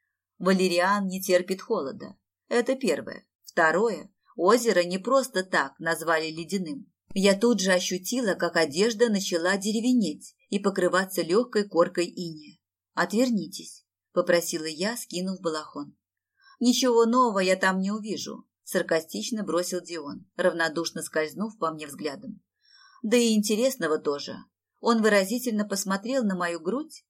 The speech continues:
и иронично хмыкнул. «Не нашёл, значит, меня и моё тело достойным своего темнейшего внимания? Да пошёл ты!» Я рваными движениями сбрасывала мокрую одежду. Всю.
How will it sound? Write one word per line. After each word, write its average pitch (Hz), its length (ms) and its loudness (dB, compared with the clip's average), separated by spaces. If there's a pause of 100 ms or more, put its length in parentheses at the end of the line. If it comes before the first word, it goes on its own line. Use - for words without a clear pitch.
(120)
и 269 180 0
иронично 190 580 2
хмыкнул. - 560 -10 (680)
«Не 214 140 2
нашёл, 190 420 0
значит, 185 440 -6
меня 190 440 -4
и 208 100 -2
моё 175 280 0
тело 196 320 -4
достойным 196 560 -2
своего 185 400 -2
темнейшего 185 680 -4
внимания? 220 580 -4 (240)
Да 233 160 2
пошёл 226 540 -2
ты!» - 240 -20 (360)
Я 185 180 2
рваными 175 420 0
движениями 160 720 -6
сбрасывала 170 640 -2
мокрую 160 380 -10
одежду. 151 520 -12 (160)
Всю. - 400 -6